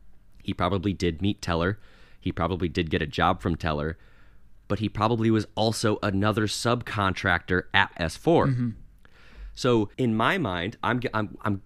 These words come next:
Speaker 1: finishing this, all this up, and my view is, yes, Bob Lazar did have some knowledge, did have some tech ability, worked on particle accelerators,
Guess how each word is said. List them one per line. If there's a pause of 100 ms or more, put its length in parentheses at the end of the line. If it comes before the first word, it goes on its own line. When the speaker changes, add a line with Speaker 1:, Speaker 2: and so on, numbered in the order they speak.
(160)
Speaker 1:
finishing
this, (100)
all
this
up, (100)
and (720)
my
view
is, (600)
yes,
Bob
Lazar (720)
did
have
some
knowledge, (200)
did
have
some
tech
ability,
worked
on
particle
accelerators,